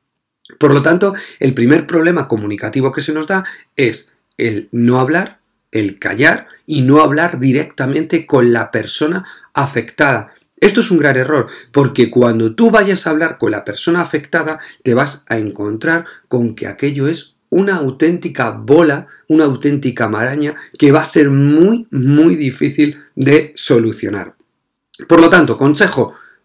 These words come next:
ve y habla directamente con la persona con la que tienes el conflicto. Ya os he dicho que no hay mayor solución a un conflicto que una buena conversación.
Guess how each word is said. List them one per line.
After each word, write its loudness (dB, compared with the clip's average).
ve 2
y -2
habla -2
directamente -6
con 2
la -6
persona -10
con 0
la -14
que -14
tienes -6
el 0
conflicto. -6
Ya 0
os -2
he -2
dicho -2
que 2
no 4
hay -4
mayor 0
solución 0
a -4
un -6
conflicto -6
que -2
una -2
buena -4
conversación. -8